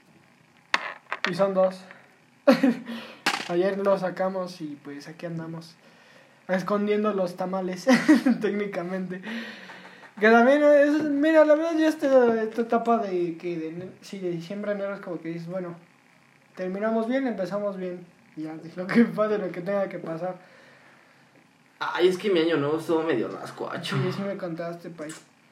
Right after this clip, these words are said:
Speaker 1: Yo la verdad sí me la pasé cuando, te digo, nada más estuvimos jugando Turista Mundial, juegos de mesa, damas chinas. Muy tranqui, la verdad. Muy tranqui.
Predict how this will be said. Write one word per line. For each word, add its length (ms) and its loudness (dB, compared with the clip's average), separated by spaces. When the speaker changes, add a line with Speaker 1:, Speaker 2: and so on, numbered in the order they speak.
Speaker 1:
Yo 140 6
la 80 8
verdad 220 4
sí 100 -2
me 120 2
la 160 0
pasé 200 -2
cuando, 320 -2
te 100 4
digo, 180 6
nada 160 6
más 80 4
estuvimos 380 2
jugando 300 0
Turista 440 0
Mundial, 640 4
juegos 320 2
de 80 -6
mesa, 340 2
damas 300 2
chinas. 460 -2
Muy 180 4
tranqui, 420 0
la 120 -2
verdad. 340 0
Muy 320 2
tranqui. 380 -8